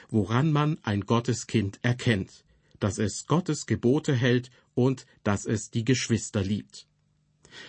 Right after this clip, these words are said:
Die Botschaft von Johannes lautet: „Die Wahrheit muss uns in Fleisch und Blut übergehen. Ja, am besten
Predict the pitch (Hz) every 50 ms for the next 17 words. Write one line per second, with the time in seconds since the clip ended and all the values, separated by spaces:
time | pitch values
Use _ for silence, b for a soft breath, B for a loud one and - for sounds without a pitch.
0 | B B B B B B - 107 98 95 - - 156 202 - - 123 107 - -
1 | - 113 113 113 110 113 98 101 117 147 156 127 - - 131 135 147 - 190 190
2 | - - - _ _ _ b b b b b b 107 98 95 90 110 131 165 175
3 | 143 170 160 160 160 - - - 113 120 123 - - - 120 120 120 - - -
4 | 110 101 95 - - - 107 104 104 107 - - - _ 131 123 120 - - 120
5 | 123 117 113 - - 113 107 107 104 104 110 110 104 113 120 123 - B B B
6 | B B B B 127 127 - - 151 135 - 190 196 - - 151 131 123